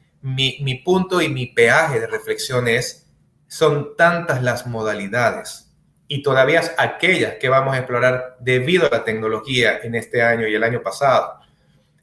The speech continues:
que la tormenta perfecta ha iniciado a raíz de la pandemia y es una pena decirlo,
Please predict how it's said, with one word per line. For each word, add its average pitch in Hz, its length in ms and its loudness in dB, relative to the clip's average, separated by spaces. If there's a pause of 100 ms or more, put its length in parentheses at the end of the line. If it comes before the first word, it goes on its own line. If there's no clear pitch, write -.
(120)
que 131 280 2
la 131 220 4
tormenta 175 600 0
perfecta - 720 -4 (200)
ha 139 200 4
iniciado 123 640 0
a 110 60 2
raíz 117 180 0
de 156 80 0
la 147 120 -2
pandemia 131 540 -4 (160)
y 127 360 -6
es 131 240 -4
una 127 220 -6
pena 180 200 0
decirlo, 170 680 -2